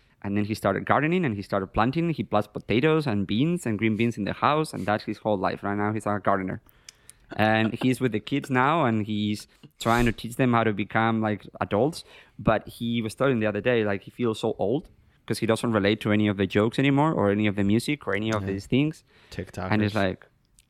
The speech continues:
Speaker 1: yeah, I was like, "Oh, dude, well, welcome to the club."
Speaker 2: Yeah.
Speaker 1: But no, Dota is amazing, and we have people here that are amazing. The problem is that we all live far away from each other, which is why people like coming to L A. Boom, I wrapped it up.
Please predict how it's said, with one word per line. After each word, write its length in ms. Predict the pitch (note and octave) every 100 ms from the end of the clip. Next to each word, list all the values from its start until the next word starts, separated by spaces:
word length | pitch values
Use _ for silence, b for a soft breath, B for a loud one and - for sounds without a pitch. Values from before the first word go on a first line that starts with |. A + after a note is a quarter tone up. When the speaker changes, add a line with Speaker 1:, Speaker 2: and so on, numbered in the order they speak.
| _
Speaker 1:
yeah, 220 | - F2 E2
I 20 |
was 120 | F#2
like, 160 | F#2+ E2+
"Oh, 120 | G2
dude, 180 | F2+ F#2
well, 160 | F#2 F2+
welcome 320 | F#2+ F#2 G2
to 100 | F#2+
the 80 | F#2+
club." 260 | F#2+ - - _ _ b b -
Speaker 2:
Yeah. 160 | G2+ G#2+
Speaker 1:
But 100 | C#3
no, 240 | E3+ F#3 G2+
Dota 280 | A2+ E3
is 100 | F3+
amazing, 440 | C#3 B2 F3+ A#2+ G#2+
and 360 | G#2+ G#2+ G#2+ A#2
we 120 | A#2
have 140 | C3+ C3
people 220 | B2+ C3
here 220 | B2 C3
that 60 | A#2
are 60 |
amazing. 360 | A2+ A2+ D#3+ A2+
The 80 | F#2+
problem 300 | - B2+ B2
is 100 | B2
that 140 | G#2+
we 140 | G2+ C3+
all 120 | A2+
live 300 | G#2 A#2 - _ _
far 300 | _ - B2+
away 180 | B2 A2
from 180 | A#2 A#2
each 120 | G#2+
other, 220 | E3 B2+ - B -
which 240 | C#3+ -
is 200 | C3 A2
why 580 | C#3 F3 F3 D#3 D#3 F3+ -
people 340 | B2 A#2 C3+
like 300 | B2+ A#2+ B2+
coming 260 | C3+ C3 C3+
to 140 | D3+
L 100 | C#3
A. 160 | D3+ A#2
Boom, 320 | - A#2+ G2+ - -
I 60 | G#2
wrapped 220 | A2 -
it 60 |
up. 100 | G2+